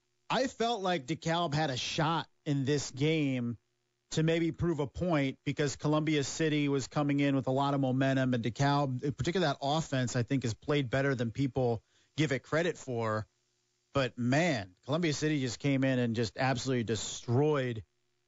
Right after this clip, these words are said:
DeKalb. It was forty-two nothing at halftime, and, and that was a wrap. And, you know, now,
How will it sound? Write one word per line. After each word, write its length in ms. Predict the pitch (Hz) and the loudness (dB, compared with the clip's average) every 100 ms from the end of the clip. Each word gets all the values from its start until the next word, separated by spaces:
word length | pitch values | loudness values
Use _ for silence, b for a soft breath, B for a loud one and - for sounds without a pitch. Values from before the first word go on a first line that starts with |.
| _ | _
DeKalb. 460 | 135 - 147 135 131 | -4 0 0 0 -2
It 60 | |
was 100 | 120 | -6
forty-two 540 | - 156 160 156 156 147 | -6 0 0 0 0 0
nothing 460 | 143 143 147 135 131 | 0 2 0 0 -2
at 140 | 113 | -4
halftime, 800 | 104 143 147 - 127 113 113 110 | 0 2 2 0 0 2 2 2
and, 180 | 113 113 | 0 0
and 200 | 127 117 | 0 2
that 160 | 127 | 2
was 140 | 127 113 | 0 -2
a 60 | 104 | 0
wrap. 480 | 113 131 113 101 | 2 2 0 -2
And, 220 | 107 104 95 _ _ _ _ | -4 -4 -6 _ _ _ _
you 80 | - | -2
know, 120 | 117 | 0
now, 380 | 113 123 139 151 | 2 2 2 0